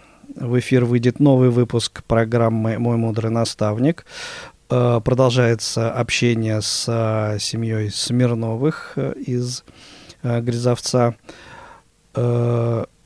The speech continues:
на этот раз, э, собеседница Нина Смирнова, э, супруга Петра Васильевича, э, автор и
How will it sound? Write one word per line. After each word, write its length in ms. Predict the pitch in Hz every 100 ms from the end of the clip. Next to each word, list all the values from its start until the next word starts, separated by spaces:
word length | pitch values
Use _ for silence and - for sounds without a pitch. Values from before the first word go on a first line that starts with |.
| _ _ -
на 220 | 127 120
этот 220 | 110 117
раз, 440 | 120 117 - - -
э, 200 | 117 113
собеседница 760 | - 120 113 117 113 110 -
Нина 360 | 117 117 110 131
Смирнова, 760 | - 156 156 156 156 147 147 - _ _ _ - - - -
э, 440 | 117 113 113 113 113 _ _
супруга 720 | - 120 - 123 127 143 143 -
Петра 220 | - 139
Васильевича, 600 | 135 - 135 127 - 123 - - - - - - - - - _ _ _ _ -
э, 420 | 120 117 113 113 - - _ _ _ _ _ _ _ _ _ _ _ _ _ _ _ _ -
автор 420 | 139 160 - 156
и 280 | - 127